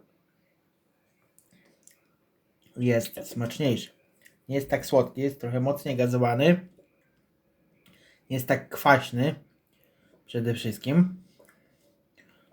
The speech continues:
Wyczuwać, wyczuć można naprawdę dobry smak, dobry posmak. Jest to zwykłego energetyka, więc ciężko mi określić,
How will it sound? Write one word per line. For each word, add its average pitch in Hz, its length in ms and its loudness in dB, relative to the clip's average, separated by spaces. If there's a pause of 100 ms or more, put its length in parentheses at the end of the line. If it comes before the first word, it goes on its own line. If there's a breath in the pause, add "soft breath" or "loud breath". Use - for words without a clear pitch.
Wyczuwać, 143 840 4
wyczuć 156 440 2
można 156 300 4
naprawdę 143 380 4
dobry 151 260 4
smak, 135 400 -4 (460)
dobry 139 220 0
posmak. 151 480 2
Jest 233 160 0
to 220 200 2 (220)
zwykłego 214 360 4
energetyka, 214 640 4
więc 165 340 -4 (1000)
ciężko 180 280 4
mi 180 140 10
określić, 170 560 2